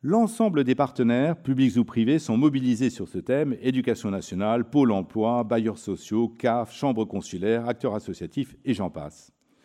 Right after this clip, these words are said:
Dans l'agglomération Melun-Val de Seine, la politique de la ville concerne vingt-cinq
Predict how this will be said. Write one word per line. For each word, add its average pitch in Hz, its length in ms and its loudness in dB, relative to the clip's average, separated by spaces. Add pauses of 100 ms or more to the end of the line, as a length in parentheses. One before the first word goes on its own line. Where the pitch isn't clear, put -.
(560)
Dans 143 200 -2
l'agglomération 165 680 -2
Melun-Val 110 400 0
de 117 100 0
Seine, 170 360 0
la 131 80 4
politique 196 460 0
de 147 40 2
la 135 120 2
ville 185 260 0
concerne 175 720 -2
vingt-cinq 196 720 -4